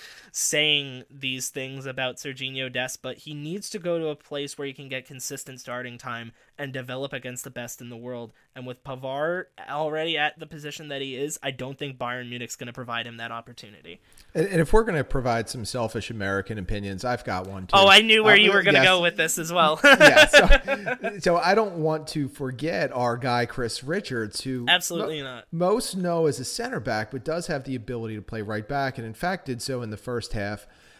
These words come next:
Speaker 2: of the, of the season last year for the Bayern reserve team. So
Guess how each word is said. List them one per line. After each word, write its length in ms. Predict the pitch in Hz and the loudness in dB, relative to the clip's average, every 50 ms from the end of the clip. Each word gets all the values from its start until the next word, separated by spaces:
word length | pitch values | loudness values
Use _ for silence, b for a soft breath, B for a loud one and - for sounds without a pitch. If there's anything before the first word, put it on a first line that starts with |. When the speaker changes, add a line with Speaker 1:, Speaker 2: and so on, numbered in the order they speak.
| b b - | b b -12
Speaker 2:
of 340 | 131 127 120 113 110 117 110 | -8 -6 -6 -6 -6 -8 -8
the, 460 | 127 120 113 110 107 107 107 113 - - _ - - - - - - 143 | -6 -4 -4 -4 -4 -4 -6 -8 -10 -14 _ -20 -20 -20 -20 -16 -12 -10
of 180 | 120 110 101 107 | -10 -8 -8 -8
the 40 | 104 | -10
season 380 | - - 131 123 110 113 110 | -8 -6 -6 -6 -6 -8 -8
last 380 | 107 107 104 101 98 - - - | -8 -6 -6 -6 -6 -8 -8 -8
year 160 | 110 101 98 | -8 -8 -8
for 380 | 95 - - 107 104 98 95 95 | -8 -10 -10 -10 -8 -8 -8 -8
the 320 | 90 101 95 95 92 87 87 98 110 117 | -8 -6 -6 -6 -8 -8 -12 -16 -12 -8
Bayern 340 | 113 104 107 104 101 101 98 | -8 -6 -6 -6 -6 -8 -8
reserve 400 | 95 98 117 147 160 160 131 - | -8 -8 -6 -4 -4 -6 -6 -8
team. 300 | - - 90 87 85 - | -12 -12 -12 -10 -10 -10
So 280 | - - 110 98 95 | -8 -8 -6 -8 -8